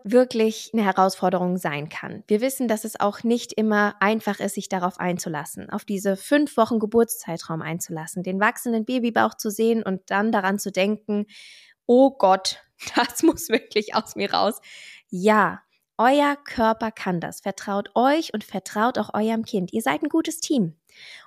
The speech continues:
Und falls man auf dem Wege merkt, da läuft was nicht ganz rund, dann habt ihr das Personal an eurer Seite,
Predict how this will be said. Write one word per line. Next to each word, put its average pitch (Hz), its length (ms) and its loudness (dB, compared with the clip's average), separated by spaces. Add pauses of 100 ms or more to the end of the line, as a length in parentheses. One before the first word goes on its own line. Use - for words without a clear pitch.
Und 220 160 -2
falls 330 340 0
man 285 160 -2
auf - 160 -4
dem 214 260 2
Wege 196 280 2
merkt, 175 680 -2 (560)
da 180 160 -4
läuft 277 460 2
was 285 320 -4
nicht 285 360 0
ganz 240 420 -2
rund, 175 420 0 (440)
dann 190 240 -4
habt 285 180 0
ihr 262 60 0
das 220 160 -4
Personal 196 580 0
an 240 120 -2
eurer 185 300 -4
Seite, 208 580 -2